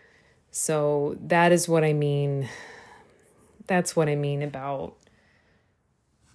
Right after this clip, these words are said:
feeling worthy. Uranus helps us to break down so we might break through.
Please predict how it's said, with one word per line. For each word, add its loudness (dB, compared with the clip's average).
feeling -2
worthy. -8
Uranus 6
helps 0
us 6
to 0
break 0
down 4
so 0
we 4
might 0
break -2
through. -8